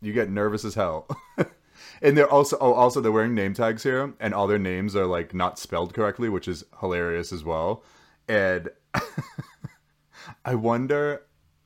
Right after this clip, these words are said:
how, how, what they would have put for Bobby. They probably would have put Booby on mine, right? Or, like, Bobby, B A W B E E. That would be funny. Well,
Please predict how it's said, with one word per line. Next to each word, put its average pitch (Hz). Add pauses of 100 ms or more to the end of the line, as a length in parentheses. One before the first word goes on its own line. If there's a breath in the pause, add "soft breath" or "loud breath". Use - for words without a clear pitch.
(160)
how, 104
how, 101
what 101
they 107
would 107
have 104
put 107
for 98
Bobby. 85
They 82
probably 123
would 107
have 101
put 80
Booby 92
on 78
mine, 76
right? 87 (760)
Or, 92
like, 85
Bobby, 87
B 87
A 87
W 87
B 85
E 90
E. 98 (240)
That 101
would 90
be 80
funny. 80 (640 soft breath)
Well, 101